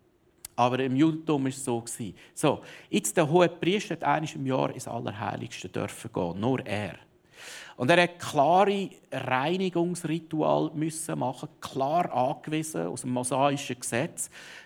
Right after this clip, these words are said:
dass keine Sünde zwischen ihm und Gott ist. Weil, wenn Sünde zwischen ihm und Gott ist, ist er tot umgekehrt in der Gegenwart von Gott. Peng.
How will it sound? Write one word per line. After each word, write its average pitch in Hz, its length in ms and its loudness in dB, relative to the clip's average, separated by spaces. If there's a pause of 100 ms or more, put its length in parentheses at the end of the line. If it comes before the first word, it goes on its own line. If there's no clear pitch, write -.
dass 143 200 2
keine 160 300 4
Sünde 180 300 2
zwischen - 420 -4
ihm 147 260 2
und 123 200 -4
Gott 135 320 -2
ist. - 300 -8
Weil, 170 360 2 (320)
wenn 170 300 2
Sünde 214 340 4
zwischen - 400 -2
ihm 147 240 0
und 135 160 -4
Gott - 300 2
ist, 160 160 -2
ist 127 140 -8
er 123 40 -6 (240)
tot 208 300 4
umgekehrt 190 580 0
in - 80 -8
der 113 80 -12
Gegenwart 101 560 -4
von - 140 -12
Gott. - 420 0 (500)
Peng. - 360 -2